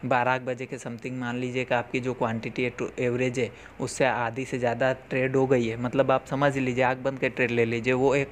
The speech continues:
रियल ब्रेकआउट ही है, सिंपल सा तरीका है। और आपको पता है मैं ऐसे ही सिंपल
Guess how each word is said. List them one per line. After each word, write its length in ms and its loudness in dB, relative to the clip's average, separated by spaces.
रियल 380 4
ब्रेकआउट 580 0
ही 140 0
है, 120 -6
सिंपल 340 2
सा 120 0
तरीका 360 -4
है। 180 -12
और 200 0
आपको 240 2
पता 240 0
है 60 0
मैं 200 -2
ऐसे 180 -6
ही 40 -2
सिंपल 480 -2